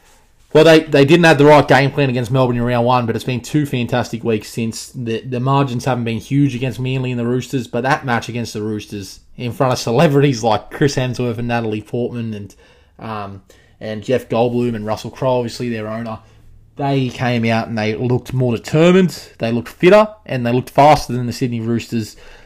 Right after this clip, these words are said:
The Roosters, of course, picked up some injuries later in that game, but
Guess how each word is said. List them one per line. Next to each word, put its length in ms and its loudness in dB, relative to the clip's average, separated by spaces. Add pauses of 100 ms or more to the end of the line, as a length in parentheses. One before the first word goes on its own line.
The 100 0
Roosters, 320 2
of 140 -6
course, 240 0
picked 180 -6
up 140 -2
some 100 -8
injuries 380 -4
later 220 -2
in 40 -6
that 180 -10
game, 300 -6
but 220 -16